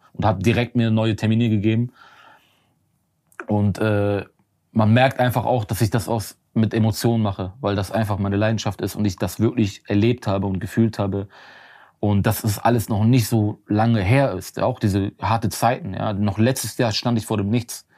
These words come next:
Du musst dir vorstellen, ich musste Pfandflaschen abgeben, damit ich mir draußen was zu essen oder trinken holen konnte fürs Training. Oder davor noch, wo ich in Hamburg war, meine Wohnung verloren habe, beim Kumpel auf dem Sofa gepennt habe, hab ich so hart trainiert,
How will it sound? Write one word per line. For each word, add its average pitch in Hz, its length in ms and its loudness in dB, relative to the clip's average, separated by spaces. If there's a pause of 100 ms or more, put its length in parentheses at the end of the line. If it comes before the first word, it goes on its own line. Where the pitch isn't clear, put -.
(360)
Du 104 60 0
musst 104 140 0
dir 92 60 -4
vorstellen, 127 380 0
ich 92 120 -6
musste 117 280 -2
Pfandflaschen 117 520 -4
abgeben, 107 460 -2 (180)
damit 101 280 2
ich 101 100 -6
mir 107 100 0
draußen 107 340 -2
was 95 120 -4
zu - 80 -8
essen 101 200 -4
oder 92 140 -6
trinken - 280 -4
holen 95 160 -6
konnte 95 240 -4
fürs 87 180 -8
Training. 101 340 -4 (840)
Oder 98 220 2
davor 127 480 2
noch, 98 180 -2
wo 107 80 2
ich 90 80 -2
in 107 80 2
Hamburg 120 260 2
war, 98 140 0
meine 98 180 -2
Wohnung 117 240 2
verloren 98 300 -2
habe, 95 80 -8
beim 98 240 0
Kumpel 127 340 0
auf 104 120 -4
dem 98 280 -6
Sofa 117 300 -2
gepennt 90 360 -8
habe, 98 320 -6 (560)
hab 98 120 0
ich 95 100 2
so 120 220 2
hart 131 220 0
trainiert, 127 520 0